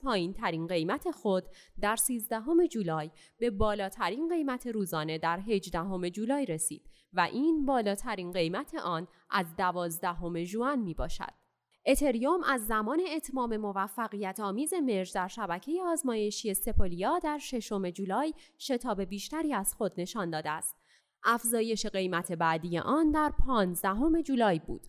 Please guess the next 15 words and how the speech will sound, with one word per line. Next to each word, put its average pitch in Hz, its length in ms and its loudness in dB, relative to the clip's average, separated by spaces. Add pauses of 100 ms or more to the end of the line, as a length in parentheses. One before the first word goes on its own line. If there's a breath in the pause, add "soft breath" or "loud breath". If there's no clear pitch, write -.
(340 soft breath)
زمانی 185 400 2
که 196 140 -6
اعلام 190 440 0
شد 277 380 2
پیش 226 280 4
بینی 262 220 2
می‌شود 320 480 2
مرج 277 400 -2
شبکه 240 540 -2
اصلی 214 380 -2
در 285 180 -4
نوزدهم 180 720 -2
سپتامبر 170 720 -4
رخ 240 200 -4
دهد. 147 300 -8